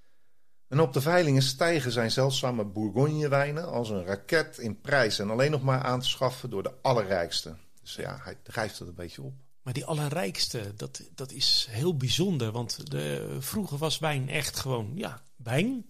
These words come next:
Speaker 2: om te drinken. Maar in die periode, eh, gingen ineens de allerrijkste dit echt ook inderdaad als kunst zien en gingen tegen elkaar opboksen.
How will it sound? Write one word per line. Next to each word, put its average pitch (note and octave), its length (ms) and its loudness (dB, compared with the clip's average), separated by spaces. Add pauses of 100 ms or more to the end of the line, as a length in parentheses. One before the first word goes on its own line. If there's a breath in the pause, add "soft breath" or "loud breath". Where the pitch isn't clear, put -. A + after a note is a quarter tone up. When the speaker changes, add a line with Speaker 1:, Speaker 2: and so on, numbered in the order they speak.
Speaker 2:
om C3 140 -4
te A#2+ 100 -4
drinken. G#3 420 2 (720 soft breath)
Maar D#3 380 -2 (120)
in D#3 260 0
die A#3 220 0
periode, G3 640 4
eh, F3 320 -8
gingen E3+ 240 -2
ineens E3 260 0
de - 80 -6
allerrijkste D#3 720 0
dit D#3+ 220 -4
echt - 280 -6
ook C#3+ 220 -8
inderdaad C3+ 500 -2
als - 160 -4
kunst D3+ 420 0
zien E3 440 2 (580 loud breath)
en G3+ 120 0
gingen D#3+ 380 2
tegen D3 200 0
elkaar C3 240 0
opboksen. - 540 -4